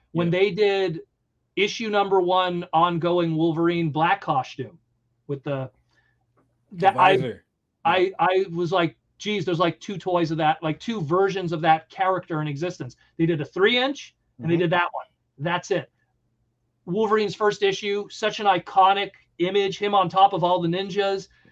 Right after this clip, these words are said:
Speaker 1: and yet they've never made a toy of him.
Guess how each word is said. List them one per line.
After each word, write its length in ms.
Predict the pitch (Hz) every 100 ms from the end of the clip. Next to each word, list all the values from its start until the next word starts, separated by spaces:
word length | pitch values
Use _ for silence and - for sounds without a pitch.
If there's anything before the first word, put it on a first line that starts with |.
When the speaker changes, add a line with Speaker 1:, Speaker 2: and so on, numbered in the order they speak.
| _
Speaker 1:
and 140 | 180 190
yet 140 | 190
they've 220 | 190 165
never 480 | 147 156 165 180 196
made 200 | 190 190
a 60 | 165
toy 340 | 175 165 180
of 80 | 202
him. 320 | 214 220 220